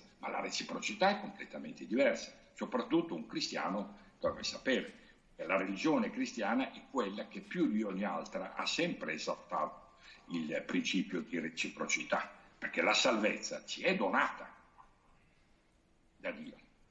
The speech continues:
ma siamo noi che dobbiamo decidere se accettarla o no,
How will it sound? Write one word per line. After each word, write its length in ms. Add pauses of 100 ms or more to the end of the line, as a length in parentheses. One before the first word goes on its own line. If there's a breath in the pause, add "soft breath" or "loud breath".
(240)
ma 540
siamo 340
noi 280
che 120
dobbiamo 400
decidere 580
se 160
accettarla 640
o 20
no, 180